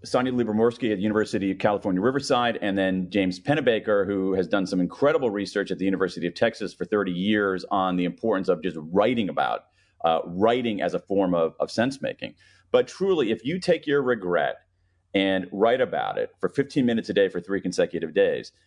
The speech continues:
that is going to defang it considerably. And even more important, it's going to begin the sense-making process. Again, you're, you're, you're converting it. Regret is this stomach-churning feeling, and,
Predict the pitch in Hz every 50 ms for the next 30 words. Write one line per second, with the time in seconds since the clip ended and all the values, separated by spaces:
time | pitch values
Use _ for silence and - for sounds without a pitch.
0 | _ _ - 87 85 95 113 110 127 139 - - 123 101 90 90 107 113 120 120
1 | 113 - - 98 87 - 98 92 85 - - - 113 120 127 123 101 98 - -
2 | - - 95 90 - - 139 160 160 127 85 78 - - 55 - 69 67 - _
3 | _ - 139 151 156 151 135 110 101 - 110 98 98 98 107 135 180 208 147 95
4 | - - 87 78 73 76 82 85 87 - - 110 107 110 107 104 - - 101 95
5 | 90 85 92 90 90 95 120 131 131 120 113 - - 165 180 - - 85 71 -
6 | 76 - - - 55 50 - - - - - - - - _ _ _ _ _ -
7 | 90 - 135 127 101 80 76 - _ _ _ _ _ - 104 110 110 - - 117
8 | 110 110 - 120 110 110 107 - - 113 101 90 87 107 127 151 156 139 120 87
9 | 58 50 - _ - 104 107 107 123 147 160 170 160 - 131 120 117 - - -
10 | - - - - 156 165 175 175 175 - - - - 143 143 135 131 120 117 -
11 | - 127 120 123 110 90 - - - 85 87 87